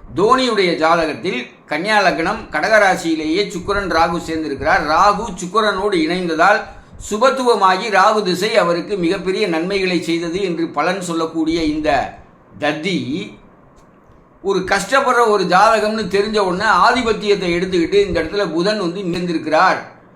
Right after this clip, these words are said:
அப்படின்னு பலனை மாத்தி சொன்னார்னா, அதுக்கு என்ன அர்த்தம்? இவருடைய கோட்பாட்டின்படியே ரெண்டு பத்தாம் ரா-, லக்னத்திற்கோ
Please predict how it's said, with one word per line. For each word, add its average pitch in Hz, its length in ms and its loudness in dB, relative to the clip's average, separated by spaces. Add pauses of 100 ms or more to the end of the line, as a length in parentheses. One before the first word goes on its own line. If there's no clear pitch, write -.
(160)
அப்படின்னு 160 440 -6
பலனை 170 380 0
மாத்தி 185 280 0 (100)
சொன்னார்னா, 131 400 -6 (260)
அதுக்கு 120 360 -10
என்ன 147 300 -6
அர்த்தம்? 110 520 -10 (720)
இவருடைய 233 480 2
கோட்பாட்டின்படியே 180 1200 0 (200)
ரெண்டு 247 480 0
பத்தாம் 190 500 2
ரா-, 151 340 2 (180)
லக்னத்திற்கோ 202 640 -4